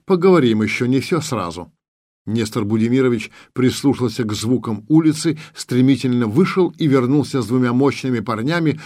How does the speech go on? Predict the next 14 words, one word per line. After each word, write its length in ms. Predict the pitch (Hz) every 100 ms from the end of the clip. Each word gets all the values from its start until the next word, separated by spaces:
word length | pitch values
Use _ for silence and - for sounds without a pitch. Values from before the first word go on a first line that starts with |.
| -
в 80 | -
которых 380 | 156 147 143 98
Данила 580 | 117 131 202 170 104 - -
признал 380 | 139 135 127 139
школьного 540 | - - 165 131 120
сторожа 640 | 117 - 143 120 101 107 107 -
Митю 640 | 120 135 190 214 202 - -
и 100 | -
врача 400 | 180 143 113 143
из 180 | 120 110
больницы, 580 | 95 107 113 190 - 175
где 180 | 127 120
работал 460 | 104 110 156 143
дядька 540 | 110 110 110 - 107